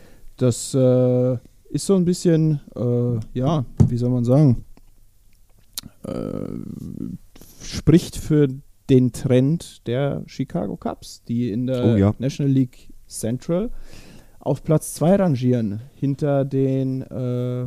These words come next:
Speaker 1: Milwaukee Brewers. Cubs sind
Speaker 2: Mhm.
Speaker 1: elf und sechs, das ist ein mehr, mehr als ordentlicher Rekord. Und ich find's nice, dass die Cubs einen guten Start hinlegen. Ich hoffe, die können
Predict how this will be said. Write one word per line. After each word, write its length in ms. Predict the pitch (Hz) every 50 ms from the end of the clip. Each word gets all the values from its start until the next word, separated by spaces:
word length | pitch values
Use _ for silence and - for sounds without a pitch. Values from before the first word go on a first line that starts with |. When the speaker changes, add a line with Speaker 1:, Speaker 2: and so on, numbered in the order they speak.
| 127
Speaker 1:
Milwaukee 520 | 139 127 127 131 127 127 135 143 - - 131
Brewers. 800 | 127 135 127 127 131 139 147 160 190 208 - - - - - - _ _ _ _ _ _
Cubs 360 | - - 143 139 - 95 95
sind 340 | 92 - 85 85 82 92 104
Speaker 2:
Mhm. 60 | 120 143 151
Speaker 1:
elf 300 | - 127 147 160 - -
und 120 | 135 127
sechs, 460 | 113 110 120 151 196 - - - - -
das 180 | 104 120 160
ist 260 | 165 131 - - - -
ein 120 | 113 110
mehr, 320 | 113 117 127 151 170 190 180
mehr 300 | 151 151 170 165 156 -
als 200 | - 127 - -
ordentlicher 600 | - - - 165 151 143 139 - - - 131 135 - - - - - - - - - - - - - - - - - - - - - - - - -
Rekord. 540 | 127 160 214 - - 269 262 208 - 120 123
Und 260 | 101 120 120 117 113
ich 180 | 101 117 -
find's 460 | - 139 135 127 - - - - - -
nice, 580 | 120 117 110 110 113 117 117 139 196 196 -
dass 200 | - 185 160 -
die 120 | - 143 127
Cubs 720 | - - 139 147 - - - - - - - - - - - -
einen 100 | 143 135
guten 260 | 135 147 147 139 139
Start 320 | 123 - - 131 131 151 -
hinlegen. 280 | - 170 170 175 170 143
Ich 100 | - -
hoffe, 220 | 143 156 - 185
die 100 | 165 139
können 500 | 123 - 143 139 139 139 135 135 131 123